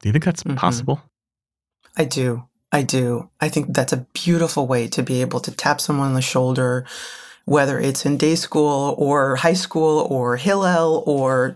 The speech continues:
Speaker 2: anywhere in university, at the formative time in a person's really maturation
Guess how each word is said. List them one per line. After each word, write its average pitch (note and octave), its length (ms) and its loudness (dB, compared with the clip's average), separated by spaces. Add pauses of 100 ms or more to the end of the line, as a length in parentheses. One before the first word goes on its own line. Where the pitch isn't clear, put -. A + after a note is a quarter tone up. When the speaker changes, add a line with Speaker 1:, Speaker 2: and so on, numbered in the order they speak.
Speaker 2:
anywhere E3 340 4
in D3+ 80 2
university, C#3 720 -2 (280)
at D#3+ 100 0
the D3 60 0
formative F#3 460 0
time C#3 340 0
in B2+ 60 2
a C3 60 0
person's B2+ 840 -2 (480)
really D#3+ 240 4
maturation C3+ 1040 -2